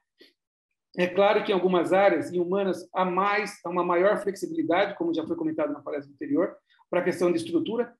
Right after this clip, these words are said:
mas mesmo assim aparecem em grandes artigos esse tipo de estruturação. Então, para as nossas áreas é fantástico, de exatas, biomédicas, biológicas, engenharias. Um bom abstract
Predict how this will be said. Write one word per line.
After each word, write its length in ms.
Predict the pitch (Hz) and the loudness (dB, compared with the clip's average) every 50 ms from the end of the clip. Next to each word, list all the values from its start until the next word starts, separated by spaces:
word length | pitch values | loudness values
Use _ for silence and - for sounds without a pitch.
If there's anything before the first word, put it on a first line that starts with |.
| _ _ _ | _ _ _
mas 220 | - 214 220 185 | -2 0 0 2
mesmo 380 | 180 214 254 320 359 302 294 294 | 2 4 4 6 6 6 6 6
assim 320 | 262 - - - 254 285 | 4 2 2 4 4 6
aparecem 640 | 277 269 262 240 220 220 247 269 262 - 262 247 220 | 6 6 4 2 2 2 2 2 0 -2 -4 -6 -6
em 40 | 180 | -2
grandes 380 | 202 220 277 339 349 - - | 2 4 6 6 6 4 4
artigos 440 | 240 220 190 - - 240 262 262 220 | 2 0 0 -2 -6 -4 -4 -4 -4
esse 200 | 226 - - - | -6 -8 -10 -10
tipo 200 | - - - 202 | -10 -12 -12 -10
de 80 | 196 196 | -10 -10
estruturação. 600 | 190 - 190 - 190 180 165 - - - - - 156 | -10 -10 -10 -8 -4 -4 -4 -4 -6 -12 -14 -10 -10
Então, 340 | 175 170 233 254 285 285 - | -6 -2 0 0 0 0 0
para 80 | 214 | -2
as 80 | 202 - | -2 0
nossas 340 | 208 240 233 - 247 - 190 | -2 -4 -2 -2 -2 0 0
áreas 260 | 202 240 254 247 - | 2 2 0 0 -2
é 60 | - | -6
fantástico, 560 | - - 254 - - 220 220 226 220 - - | -6 -6 -6 -2 0 0 0 0 0 -4 -2
de 60 | - | -2
exatas, 420 | 165 143 131 170 175 175 175 165 143 | -2 0 0 0 0 0 -2 -4 -8
biomédicas, 720 | 139 147 147 139 143 151 160 170 175 170 160 - 156 139 | -8 -6 -6 -4 -4 -4 -2 -2 -2 -2 -4 -8 -14 -12
biológicas, 720 | 135 147 143 139 135 147 160 170 170 170 170 - 165 147 143 | -8 -4 -4 -4 -2 0 0 2 2 0 -2 -4 -10 -10 -10
engenharias. 680 | 147 147 139 156 147 143 131 131 - 175 190 190 - - _ _ _ _ _ _ _ _ _ _ _ _ _ _ _ _ _ _ _ _ _ _ _ - | -10 -10 -8 -6 -6 -6 -6 -8 -10 -10 -10 -10 -12 -16 _ _ _ _ _ _ _ _ _ _ _ _ _ _ _ _ _ _ _ _ _ _ _ 2
Um 240 | - 262 302 320 285 | 4 6 8 8 8
bom 240 | 254 269 277 240 240 | 8 6 6 6 6
abstract 640 | 240 262 262 233 - - - - 214 196 196 - | 4 4 2 0 -4 -8 -4 -2 0 0 -2 -4